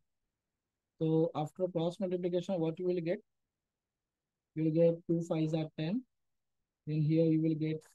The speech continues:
five A and here you will get two B is equals to one by four is already there। And now this ten is unwanted for you guys, so send the ten on that side। डिवीजन में तो वहां पे जाएगा तो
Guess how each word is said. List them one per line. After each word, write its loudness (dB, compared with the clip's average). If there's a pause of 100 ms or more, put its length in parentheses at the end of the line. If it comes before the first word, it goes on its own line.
five -6 (180)
A -2 (440)
and -4
here 0
you -2
will -2
get -4 (200)
two 0
B 0 (1300)
is 0
equals 0
to 2 (1300)
one 0
by 4 (140)
four 2 (320)
is -2
already 0
there। -8 (1500)
And 4
now 8 (220)
this 8 (220)
ten 8
is 2
unwanted 4
for 8
you 4
guys, 0 (500)
so -8
send 4
the 4 (100)
ten 8
on 2
that -2
side। -6 (400)
डिवीजन 4
में 6
तो 2
वहां 6
पे 2
जाएगा 6
तो 0